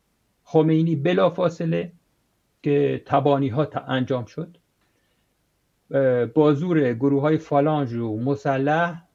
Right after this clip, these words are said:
که در مساجد سازمان داده بودن، از قبل آماده کرده بودن، جلوی حرکت مردم رو گرفتن و نذاشتن اهداف انقلاب مردم، یعنی همین آزادی و عدالت اجتماعی، به نتیجه برسه. چون اگر ادامه پیدا می‌کرد اون قیام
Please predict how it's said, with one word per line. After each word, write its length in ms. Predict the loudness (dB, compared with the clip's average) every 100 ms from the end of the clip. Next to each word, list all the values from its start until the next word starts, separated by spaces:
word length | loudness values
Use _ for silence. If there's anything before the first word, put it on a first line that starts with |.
| _
که 60 | -8
در 140 | -6
مساجد 440 | -4 -6 -6 -8 -8
سازمان 380 | -8 -8 -8 -8
داده 200 | -8 -8
بودن، 200 | -8 -8
از 200 | -10 -2
قبل 240 | 0 0
آماده 300 | -4 -6 -8
کرده 240 | -8 -8 -8
بودن، 200 | -8 -10 -4
جلوی 220 | 0 2
حرکت 360 | 2 0 0
مردم 340 | 0 0 -2 -2
رو 100 | -2
گرفتن 540 | 0 -2 -4 -6 -10 -14 _ _ _ _ 0
و 100 | 2
نذاشتن 540 | 4 4 2 0 -4
اهداف 420 | -2 -2 2 0
انقلاب 440 | 0 -4 -2 -2 -2
مردم، 420 | -2 -2 -2 -2
یعنی 280 | 0 -2 -2
همین 300 | -4 -6 -6
آزادی 440 | -4 -2 -2 -2
و 60 | -2
عدالت 320 | -4 -6 -8 -8
اجتماعی، 520 | -12 -12 -10 -8 -6
به 120 | -4
نتیجه 360 | -6 -6 -10 -8
برسه. 260 | -8 -10
چون 220 | -12 -12 -14 _ _ _
اگر 240 | 2 4 4
ادامه 260 | 2 2
پیدا 220 | 0 -2 -2
می‌کرد 540 | -2 -2 -2 -2 -8 _ _ _ _ _ _ _ _ _ _ _ _ _ -6
اون 140 | -6 0
قیام 440 | 0 2 -2 -4